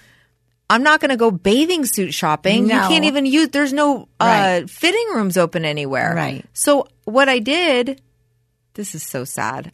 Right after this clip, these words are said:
Speaker 1: I went on <laughs> Poshmark and eBay, and I just bought the same bathing suit, but a size larger.
Speaker 2: Oh, <laughs> Adam.
Speaker 1: I know.
Speaker 2: That's the way to do it, though.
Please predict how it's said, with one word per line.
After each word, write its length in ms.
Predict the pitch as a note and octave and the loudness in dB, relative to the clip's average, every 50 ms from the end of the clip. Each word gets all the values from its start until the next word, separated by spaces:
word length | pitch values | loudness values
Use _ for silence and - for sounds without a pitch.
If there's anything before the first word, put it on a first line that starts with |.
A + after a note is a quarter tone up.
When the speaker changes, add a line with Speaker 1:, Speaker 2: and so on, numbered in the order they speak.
| - | -2
Speaker 1:
I 80 | E3+ F3 | -2 -2
went 240 | F3 G3 A3 A#3+ C4+ | 0 0 0 2 2
on 160 | C4+ B3+ A#3 | 2 0 0
<laughs> 100 | - - | 0 0
Poshmark 580 | A3 G#3 G#3 G3+ - - D#3+ C#3 C3+ D3 D#3+ - - - | 2 2 2 0 -4 -6 -4 -4 -4 -4 -6 -8 -6 -4
and 160 | E3+ F3 F#3+ | -2 -2 -2
eBay, 500 | - - G3+ G#3 F#3 F3 C#3 C#3+ D3+ E3 - - - _ | -4 -4 -6 -4 -2 -2 -2 -2 -2 -4 -6 -12 -18 _
and 140 | - F#3 F#3 | -4 -2 -2
I 60 | G3 | -2
just 460 | G3 F#3+ A3 G#3+ - - - - F3 F3+ | -2 -2 -4 -6 -6 -8 -10 -14 -8 -2
bought 260 | - G#3+ A3 A3 - | 2 2 2 2 0
the 80 | F#3 | -6
same 360 | F3+ - - G#3+ G3+ G#3 G#3 G3+ | -6 -4 -4 -4 -2 -2 -2 -2
bathing 380 | F#3+ F#3 F#3+ F#3+ G#3+ A3+ A#3 | -2 -2 -2 -2 -2 -4 -4
suit, 320 | - - C4 C4 C4 - - _ _ _ _ _ _ | -4 -4 -4 -4 -4 -6 -8 _ _ _ _ _ _
but 100 | - F#3+ | -4 -4
a 80 | F#3 F3+ | -2 -2
size 300 | - E3+ C#3 - - F3 | -6 -8 -8 -10 -10 -12
larger. 320 | - - - - - A3 | -12 -12 -12 -10 -8 -6
Speaker 2:
Oh, 840 | A#3+ C4+ D4 C4+ A3 F#3+ G3 G3 - - C#4 C4 A3 - - A#3 A#3+ F#3 - - | -2 0 0 2 4 4 4 4 4 2 2 2 2 2 2 0 0 0 -2 -2
<laughs> 100 | - G#4+ | -2 0
Adam. 800 | D#4 B3 G#3 F#3+ G3 G3+ G3 F#3+ F3+ - - G3 - F3 - - - _ _ _ _ _ _ _ D#4+ | 0 0 -2 -2 -2 -2 -2 -2 -4 -4 -6 -8 -8 -8 -10 -12 -18 _ _ _ _ _ _ _ -14
Speaker 1:
I 120 | C#4+ A#3+ | -12 -12
know. 320 | A3 G#3+ - - - - - _ _ _ - - - - - _ - _ - B3 - _ _ - - - _ _ - B3+ - D#4+ E4+ F4+ D#4 D4 C4+ - - _ _ | -12 -12 -12 -16 -18 -20 -20 _ _ _ -14 -12 -12 -12 -14 _ -16 _ -14 -14 -14 _ _ -20 -20 -20 _ _ -18 -16 -16 -16 -16 -16 -12 -12 -12 -12 -12 _ _
Speaker 2:
That's 280 | - B3 B3 C#4+ C#4+ - | -2 0 0 0 -2 -4
the 100 | - D4 | -8 -6
way 160 | C#4 C#4+ C#4+ C#4+ | -6 -4 -6 -6
to 80 | C#4+ B3+ | -6 -8
do 220 | B3+ D4+ F4 F#4 | -8 -8 -8 -8
it, 140 | - B3+ - | -10 -8 -6
though. 340 | F#3 F3 F3 F3+ G3 G#3 | -6 -4 -4 -4 -6 -8